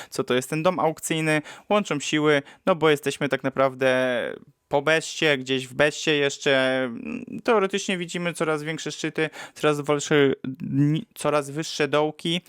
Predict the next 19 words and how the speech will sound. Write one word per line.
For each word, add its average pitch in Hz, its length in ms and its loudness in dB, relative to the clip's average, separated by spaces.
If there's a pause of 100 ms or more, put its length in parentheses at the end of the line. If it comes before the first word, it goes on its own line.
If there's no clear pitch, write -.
(400)
więc 147 380 -2
teoretycznie 160 480 -2
już 165 160 -4
byśmy 175 340 -6
mogli 175 240 -4
powiedzieć, 202 400 -2
że 262 120 0
jesteśmy 320 500 -2
poza, 262 480 2
tak, 254 280 -4
jakimś 196 300 -4
trendzie 220 280 -2
bocznym, 262 560 4
ale 262 240 2
w - 80 -20
każdym 208 340 0
razie 202 300 0
jest 202 260 -4
to 196 100 -4